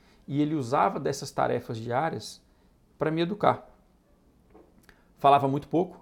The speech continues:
era praticamente um mudo, <laughs> mas muito carinhoso, muito cuidadoso nos gestos, nos cuidados.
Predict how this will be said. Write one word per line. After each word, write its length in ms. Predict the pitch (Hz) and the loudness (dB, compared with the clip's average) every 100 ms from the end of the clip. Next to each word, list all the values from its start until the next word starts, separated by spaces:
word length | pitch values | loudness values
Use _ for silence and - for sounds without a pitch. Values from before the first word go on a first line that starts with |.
| - | -18
era 200 | - 120 113 - _ | -4 -4 -4 -10 _
praticamente 560 | - 165 - 139 135 - | 0 0 0 -4 -4 -4
um 40 | |
mudo, 340 | 123 135 165 139 - - - - - | -2 -2 -2 -6 -14 -20 -20 -16 -8
<laughs> 80 | - - _ _ _ - - - _ _ _ | -8 -10 _ _ _ -20 -20 -20 _ _ _
mas 260 | 139 127 117 | -2 0 2
muito 180 | 143 - | -2 0
carinhoso, 540 | 160 160 147 143 120 | 0 2 2 2 -2
muito 200 | 117 120 | -8 -8
cuidadoso 560 | 135 127 120 131 139 113 | -4 -2 0 0 0 -4
nos 140 | 120 | -6
gestos, 400 | 113 131 127 - | 0 0 0 -6
nos 120 | 120 | -14
cuidados. 600 | - 123 117 131 123 - | -10 0 4 4 2 -8